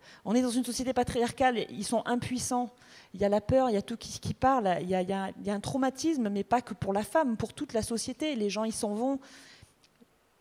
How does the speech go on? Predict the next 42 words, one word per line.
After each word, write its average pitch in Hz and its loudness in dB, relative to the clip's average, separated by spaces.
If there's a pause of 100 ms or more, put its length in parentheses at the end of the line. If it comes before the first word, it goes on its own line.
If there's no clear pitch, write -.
(400)
Et, - -2
et - -4
ça 220 0
fait 240 -2
quoi ? - 0
Et, 196 2
enfin, 185 -4 (540)
et 202 -6
ça, - 0 (160)
et - -6
ça 196 0
ne 202 -4
coûte 247 -6
rien. 285 0 (200)
Dans 196 -2
tous - -4
les 285 2
conflits, 240 -2
c'est 196 -6
ça. 180 -4
Hier, 214 -2
il 208 -4
y - 0
avait 180 -4
la, 175 0
c'était - -8
la 185 0
journée, 202 -4
euh, 180 -6
internationale 196 -4
contre 185 -10
les, 170 -6 (460)
euh, 165 -2 (300)
les 175 -2
violences 202 -4
sexuelles, 226 -2
hein, 180 -4
dans 180 -6
les 180 -6
zones 190 -6
de 185 -6
conflit. 180 -12